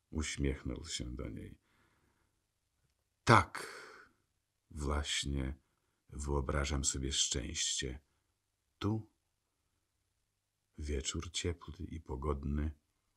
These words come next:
i żyto pachnące, i pani dobre,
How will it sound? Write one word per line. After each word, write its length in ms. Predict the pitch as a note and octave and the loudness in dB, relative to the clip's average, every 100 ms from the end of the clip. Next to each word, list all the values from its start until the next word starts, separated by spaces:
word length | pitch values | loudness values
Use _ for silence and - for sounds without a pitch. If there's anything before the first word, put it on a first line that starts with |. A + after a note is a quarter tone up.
| _ _ _ - | _ _ _ -4
i 160 | - E2 | 0 2
żyto 400 | D#2 E2 D2+ D2+ | 4 2 2 0
pachnące, 960 | - C#2 - D2 C#2+ C#2 - - C#2+ D2+ _ _ _ _ _ _ _ _ - | 0 -2 0 2 2 0 -2 -2 -4 -4 _ _ _ _ _ _ _ _ -4
i 100 | D2+ | -2
pani 340 | - B1+ C2 | 0 0 -2
dobre, 720 | D#2+ F2+ F#2 D#2+ D#2+ D#2+ E2 | 2 6 8 6 4 4 2